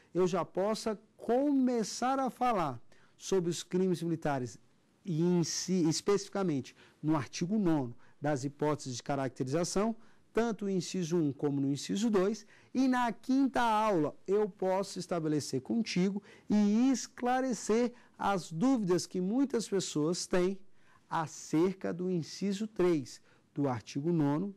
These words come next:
do Código Penal Militar. Lembrando que, acima de tudo, é importante falar também do ramo do direito penal militar. Esse direito penal militar, as fontes são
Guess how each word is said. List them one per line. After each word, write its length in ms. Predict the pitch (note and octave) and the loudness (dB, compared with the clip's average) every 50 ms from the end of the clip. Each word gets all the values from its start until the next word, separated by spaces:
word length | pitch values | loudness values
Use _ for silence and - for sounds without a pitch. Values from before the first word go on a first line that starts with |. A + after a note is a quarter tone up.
| _ - | _ -6
do 100 | D3+ E3 | -6 -6
Código 440 | D#3+ - D3+ D3 D3 D3 D3 - - | -4 -2 0 0 0 0 -4 -6 -6
Penal 320 | - E3+ E3 D#3+ D3 C#3 | -4 -2 -2 -2 -2 -2
Militar. 460 | C#3+ D#3 E3+ G3 F#3+ - C#3 A2 - - _ _ _ _ _ - - - - - _ | -2 -4 -4 -4 -4 -6 -6 -8 -8 -12 _ _ _ _ _ -20 -20 -20 -20 -8 _
Lembrando 560 | F#3+ A3+ B3 A3+ G#3 A#3 B3+ C4 B3+ B3 A#3+ | 0 2 2 4 4 4 2 2 2 2 0
que, 320 | - - A#3 A#3+ A#3 G3 - - - - - _ | 0 2 2 2 2 2 -2 -6 -14 -20 -10 _
acima 440 | - G3 F#3+ - - A3 A3+ A3 G#3 | -4 -4 -4 -4 -6 -6 -4 -4 -4
de 120 | D#3+ D#3+ | -6 -8
tudo, 320 | D#3 - A3 A#3 A3 E3+ F3+ | -6 -2 0 0 2 2 2
é 40 | F#3 | 0
importante 600 | G3 F#3+ - A3 G#3+ G3 - A3 - - - - | 0 0 0 -2 -2 -2 -2 -4 -4 -4 -4 -4
falar 280 | - G#3 G3+ G3 F#3+ | -4 -2 -2 -2 -2
também 340 | F#3 - G3 F3+ E3 D#3+ E3+ | -2 -2 -2 0 0 0 0
do 180 | F3+ E3+ G#3+ G#3 | 0 0 0 -2
ramo 460 | E3 C#3+ D#3+ F3 F#3 F3+ F3 D3+ C#3+ | 0 0 0 2 2 0 0 -2 -4
do 140 | C#3 D3 D#3 | -4 -4 -4
direito 440 | C#3+ D#3 E3 D#3 D#3+ E3 E3 - - | -2 0 0 2 2 0 -2 -4 -6
penal 280 | - E3+ E3+ E3 D#3 | -4 -2 -2 -2 -2
militar. 400 | E3 F3+ G3 G3+ - D3 B2 A2 - _ _ - - - - - _ - | -2 -2 -4 -4 -4 -6 -6 -6 -10 _ _ -20 -20 -20 -20 -8 _ 0
Esse 240 | B3 B3 - A#3 | 0 0 0 -2
direito 500 | G3+ F#3 G3+ G#3 G#3+ A#3 B3+ A#3 - A#3 | -2 0 0 2 2 2 2 0 0 -4
penal 440 | G#3+ - - F#3+ F3+ F3 D#3+ D3+ D3 | -6 -2 -2 0 0 0 0 -2 -2
militar, 640 | C#3+ C#3 B2+ A#2+ A#2+ A#2 - - G#3+ A3+ G#3 D#3 - - - - - - - - - - _ _ _ | 0 -2 -2 -2 -4 -4 -4 -2 0 0 0 -2 -4 -8 -14 -18 -20 -20 -20 -20 -20 -20 _ _ _
as 340 | D#3+ D#3+ C3+ - - - - | -4 -2 -2 -4 -6 -10 -12
fontes 600 | - - F#3+ G3 G#3+ A3+ B3 A#3+ - A#3+ A3+ - | -6 -2 0 2 2 2 0 -2 -2 -4 -6 -6
são 400 | - - - F3 D3+ C3+ A#2+ | -4 -4 -2 -2 0 -2 -4